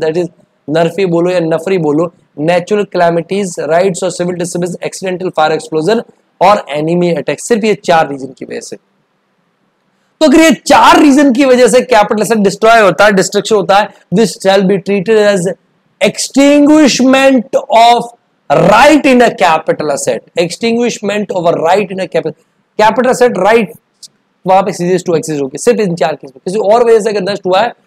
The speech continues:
तो capital gain compute करने की जरूरत नहीं है, सिर्फ इन चार case में हम लोग capital gain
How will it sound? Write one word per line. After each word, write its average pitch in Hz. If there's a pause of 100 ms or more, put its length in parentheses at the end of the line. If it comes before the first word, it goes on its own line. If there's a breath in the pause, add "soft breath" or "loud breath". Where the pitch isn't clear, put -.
(200)
तो 190
capital 185
gain 185
compute 175
करने 175
की 170
जरूरत 170
नहीं 185
है, 185
सिर्फ 202
इन 185 (120)
चार 202
case 180
में 175
हम 165
लोग 170
capital 160
gain 180